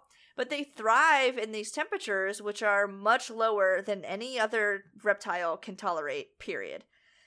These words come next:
So the optimal body temperature is about sixteen to twenty-one degrees Celsius or sixty-one to seventy degrees Fahrenheit,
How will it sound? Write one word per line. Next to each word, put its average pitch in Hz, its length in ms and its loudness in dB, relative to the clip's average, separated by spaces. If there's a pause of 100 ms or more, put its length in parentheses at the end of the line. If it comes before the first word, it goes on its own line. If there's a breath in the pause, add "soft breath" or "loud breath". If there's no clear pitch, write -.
(120 soft breath)
So 233 240 0
the 233 220 -6
optimal 311 460 4
body 208 260 2
temperature 185 560 -4
is 202 220 -4
about 196 260 0
sixteen 277 600 -10
to 269 80 -10
twenty-one 233 420 -6
degrees 190 360 -8
Celsius 302 600 -6
or 208 140 -2
sixty-one 254 720 -4
to 208 80 -4
seventy 214 560 -2
degrees 180 360 -8
Fahrenheit, 156 500 -8